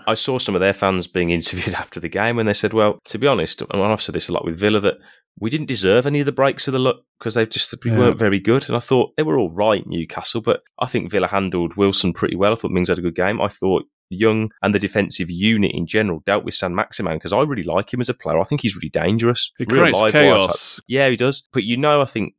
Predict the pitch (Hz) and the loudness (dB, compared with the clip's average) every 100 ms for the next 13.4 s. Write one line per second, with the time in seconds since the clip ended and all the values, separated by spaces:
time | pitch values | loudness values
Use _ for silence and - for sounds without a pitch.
0 | - 95 - _ _ _ _ _ 101 98 | -2 0 0 _ _ _ _ _ -4 -4
1 | - 107 - - - 101 98 78 - - | -6 -2 2 2 2 2 4 0 -4 -14
2 | - - - 107 - 127 127 113 104 107 | -20 -14 -6 -6 -2 0 2 0 2 0
3 | - 101 98 - 92 113 110 87 - 85 | 0 -4 -4 -2 -2 0 0 -4 -4 -6
4 | 87 101 - 139 127 - - 104 90 87 | -2 0 0 0 0 -2 -2 0 0 -2
5 | - 110 110 - 101 104 92 85 87 90 | -4 -4 -2 -2 0 4 4 4 2 0
6 | 87 92 92 82 78 73 - _ _ _ | 0 2 2 0 -2 -4 -8 _ _ _
7 | - 107 131 95 95 95 92 85 82 78 | -10 -4 0 2 2 2 -4 -4 -4 -4
8 | 80 85 82 - 73 - _ _ - - | -6 -2 -4 -4 -8 -10 _ _ -10 -2
9 | - - 131 131 127 104 104 - - 104 | -2 0 -4 0 0 2 0 -2 0 2
10 | 95 82 80 - 90 85 - 92 80 - | 4 2 -2 0 0 0 0 0 0 -4
11 | - _ _ 101 98 95 92 87 87 - | -16 _ _ -2 0 2 2 2 -2 -6
12 | - 98 90 85 85 92 90 - 85 82 | -4 -2 0 0 -2 -2 -2 -2 -4 -2
13 | 85 85 87 82 | 2 0 0 -4